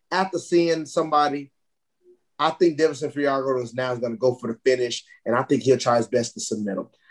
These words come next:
I think Brandon Moreno came close. He came close, man. I think his opportunity to take out Deiveson Figueiredo to win that title was that last fight. I think that was his best opportunity. Incredible fight.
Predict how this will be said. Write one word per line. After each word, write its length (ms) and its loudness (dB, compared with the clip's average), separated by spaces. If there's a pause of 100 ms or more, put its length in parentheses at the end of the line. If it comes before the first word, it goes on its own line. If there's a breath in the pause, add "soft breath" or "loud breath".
(260 soft breath)
I 120 4
think 300 4
Brandon 280 6
Moreno 360 6
came 360 2
close. 460 4
He 160 -6
came 360 -8
close, 320 -6
man. 320 -10 (360)
I 100 -2
think 380 2
his 300 2
opportunity 880 -2 (260)
to 120 -2
take 300 2
out 280 2
Deiveson 340 -2
Figueiredo 720 0 (140)
to 100 -8
win 260 0
that 200 2
title 480 0 (180)
was 300 2
that 200 2
last 400 -4
fight. 260 -2 (280 soft breath)
I 80 -6
think 280 -6
that 120 2
was 100 0
his 120 -4
best 400 4
opportunity. 640 -4
Incredible 680 2
fight. 340 2